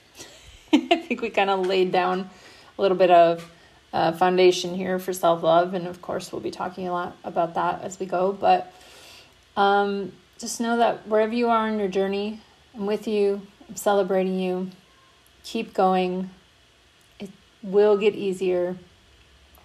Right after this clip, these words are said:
And you're doing the brave work. And this is how the world gets better. When each of us says yes to ourselves and each of us takes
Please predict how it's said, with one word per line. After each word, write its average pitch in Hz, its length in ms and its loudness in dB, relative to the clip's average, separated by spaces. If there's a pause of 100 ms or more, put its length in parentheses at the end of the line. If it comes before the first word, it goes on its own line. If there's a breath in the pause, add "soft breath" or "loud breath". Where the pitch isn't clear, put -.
(760 loud breath)
And 180 520 -2 (280)
you're 196 140 -4
doing 190 260 0
the 180 80 -2
brave 185 280 0
work. - 360 -4 (420 soft breath)
And 190 200 -2
this 185 180 -2
is 185 160 -6
how 180 140 -2
the 175 80 0
world 175 300 -2
gets 165 220 -8
better. 175 420 -2 (960 soft breath)
When 190 180 -4
each 208 260 -4
of 190 100 0
us 180 240 4
says 180 300 -4
yes 180 340 2
to 220 60 -2
ourselves 226 720 0 (320)
and 196 100 -8
each 190 260 -8
of 196 120 0
us 185 180 -4
takes - 440 -8